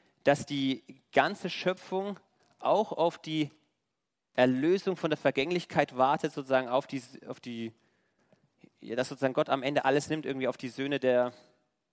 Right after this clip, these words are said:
ich, ich weiß jetzt gerade nicht mehr ganz auswendig, aber sozusagen, sie sehnt sich, von dieser Vergänglichkeit erlöst zu werden, die Schöpfung. Das heißt,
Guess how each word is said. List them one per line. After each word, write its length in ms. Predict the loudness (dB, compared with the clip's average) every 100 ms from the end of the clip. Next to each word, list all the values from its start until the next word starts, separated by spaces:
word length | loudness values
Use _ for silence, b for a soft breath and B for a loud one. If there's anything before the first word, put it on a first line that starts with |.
| _ _ _ _ _ _ _ _
ich, 340 | -20 -20 -20
ich 180 | -20 -16
weiß 100 | -16
jetzt 100 | -12
gerade 160 | -8 -8
nicht 100 | -8
mehr 80 | -6
ganz 160 | -6
auswendig, 380 | -6 -4 -6 -2
aber 160 | -2 -2
sozusagen, 260 | 0 0 B B B -8
sie 140 | -8
sehnt 440 | -2 0 2 0
sich, 320 | -2 -4 -4 -4
von 160 | -4
dieser 180 | 0 2
Vergänglichkeit 760 | 4 4 2 0 -2 2 4 4
erlöst 340 | 0 0 -2
zu 120 | -2
werden, 160 | -2 -2
die 100 | 0
Schöpfung. 340 | 0 0 -12 -14 _ _ _ b b b b b b b b _ _ _ _ _ _ _
Das 180 | -4 2
heißt, 320 | 2 0 -8